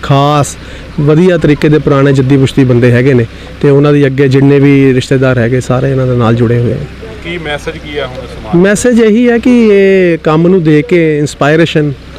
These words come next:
Speaker 1: ਅੱਗੇ ਆਉਣੀ ਚਾਹੀਦੀ ਹੈ, ਔਰ ਹੋ ਵੀ ਰਹੀ ਸਾਰੇ ਪਾਸੇ, ਇਕੱਲਾ ਇਹ ਪਿੰਡ ਨਹੀਂ,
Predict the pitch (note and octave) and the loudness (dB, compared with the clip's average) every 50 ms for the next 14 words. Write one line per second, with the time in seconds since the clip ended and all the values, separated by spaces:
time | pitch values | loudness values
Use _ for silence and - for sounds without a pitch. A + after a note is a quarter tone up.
0 | - - - - - - - D3 C#3 B2+ C#3 D3 C#3+ C3+ B2 B2 C3+ C#3 - D3 | -18 -18 -18 -18 -18 -10 -6 -4 -2 0 2 2 2 2 2 2 2 2 2 0
1 | C3+ C#3 D3 C#3+ C3 C3 C3+ C#3+ D#3+ - - D#3+ E3 D#3 B2+ G#2+ D3+ E3 F3+ G3+ | 0 2 2 0 0 -2 -2 -6 -8 -4 -2 0 0 2 2 2 2 4 4 4
2 | A#3+ A#3 A3 G#3+ G#3 - G3 E3+ F3+ F3+ F3 D3 - - F3 G#3 G#3 - - D3 | 2 2 2 0 0 0 0 0 0 0 0 -2 -2 0 -2 -2 -2 -2 0 2
3 | D3+ E3 D#3+ D#3 D#3+ E3+ E3+ E3+ E3+ E3 D3+ D3 F#3+ | 2 2 2 2 2 2 0 0 0 0 0 -2 -4